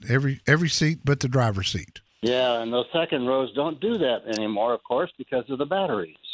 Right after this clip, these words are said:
Speaker 1: Bec-, that's the downside of the hybrid. If you want the stow and goes, you gotta get the gas.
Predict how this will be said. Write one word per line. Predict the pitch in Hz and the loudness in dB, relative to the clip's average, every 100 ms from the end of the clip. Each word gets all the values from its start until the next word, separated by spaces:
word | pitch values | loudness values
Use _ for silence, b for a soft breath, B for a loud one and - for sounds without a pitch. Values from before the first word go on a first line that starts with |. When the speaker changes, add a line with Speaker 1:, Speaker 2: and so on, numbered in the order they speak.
| 180 156 | -10 -2
Speaker 1:
Bec-, | 131 113 131 | 0 0 0
that's | 127 127 - | 0 0 -2
the | - 143 | 0 4
downside | 156 156 151 160 143 139 | 6 4 4 4 4 4
of | |
the | 131 | 2
hybrid. | 127 98 82 - - | 2 0 -6 -12 -16
If | - | -8
you | 123 120 | -2 2
want | 131 139 156 151 | 4 6 4 4
the | 151 | 0
stow | - 147 147 | 2 4 4
and | 135 | 4
goes, | 131 131 127 | 4 2 2
you | 123 | 2
gotta | 127 123 | 2 2
get | 120 120 | 0 -2
the | |
gas. | 117 110 87 - - | 0 -2 -2 -6 -8